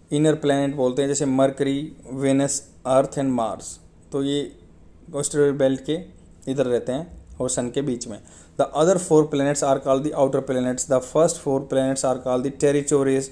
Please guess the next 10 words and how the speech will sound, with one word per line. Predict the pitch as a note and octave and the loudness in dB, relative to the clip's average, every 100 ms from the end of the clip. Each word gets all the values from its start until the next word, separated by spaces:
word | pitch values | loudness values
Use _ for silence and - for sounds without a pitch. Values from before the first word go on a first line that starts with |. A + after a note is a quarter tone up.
| - - | -6 2
terrestrial | D3+ D3+ D#3+ C#3+ C#3+ C#3 C#3 | 2 2 2 4 4 2 -2
planets | C3 C#3+ D3 - | -2 -2 -4 -4
and | C3 B2 | -2 2
the | B2+ | 2
rest | C#3 - - - | 0 -4 -20 -4
called | A#2+ A#2+ | -2 -2
the | C#3 D#3 C3 | -4 -8 -2
Jovian | C3 B2 A#2+ A#2 | -2 0 -4 -4
planet। | A2+ G#2+ - - - - - - - | -6 -8 -16 -20 -20 -20 -20 -20 -14
तो | - | -2